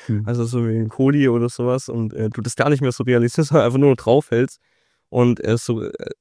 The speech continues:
Speaker 2: richtig krass ist es geworden, nachdem ich dann, nachdem der Trubel so alles vorbei war und wirklich auch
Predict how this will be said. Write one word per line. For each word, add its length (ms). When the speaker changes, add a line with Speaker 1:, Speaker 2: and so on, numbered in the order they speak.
Speaker 2:
richtig 340
krass 320
ist 200
es 100
geworden, 420
nachdem 300
ich 100
dann, 380
nachdem 240
der 80
Trubel 280
so 140
alles 280
vorbei 380
war 200
und 220
wirklich 280
auch 160